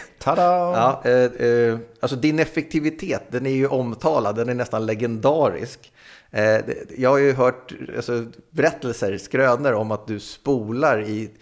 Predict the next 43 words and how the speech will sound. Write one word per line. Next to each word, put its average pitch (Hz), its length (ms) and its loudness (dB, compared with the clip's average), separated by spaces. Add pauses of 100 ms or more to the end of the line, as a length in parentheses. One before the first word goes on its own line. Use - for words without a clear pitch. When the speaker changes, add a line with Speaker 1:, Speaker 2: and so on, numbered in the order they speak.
(260)
Speaker 2:
när 107 120 -4
du 113 60 -2
tittar 113 220 -2
på 113 140 -4
film 160 400 -4
och 110 80 -6
sådär, 98 140 -2
så 104 120 -6
spolar 131 640 -2
du 131 120 -2
fram 104 540 -2 (100)
när 110 240 -2
det 110 60 0
går 104 140 -2
lite 104 200 -6
för 120 140 -8
långsamt 131 480 -4
för - 100 -10
att 107 60 -6
spara 113 320 0
tid. 113 340 -4 (840)
Eh, - 160 -16
stämmer - 540 -6
det? 107 80 -2 (760)
<laughs> - 20 -12 (1000)
Speaker 1:
Ja, 104 380 2
alltså, 123 220 -2
en 123 60 -6
skröna 131 380 2
är 131 40 -2
ju - 40 -4
sånt 135 180 -6
som 117 100 -6
inte 113 160 -4
är 107 40 0
sant. - 500 -8 (320)
Speaker 2:
Eh, 64 340 -8
Speaker 1:
Eh, 98 500 2 (140)
nej, 151 500 2
alltså 147 260 -2
i, 147 180 -2
i 151 100 -4
dessa 147 360 2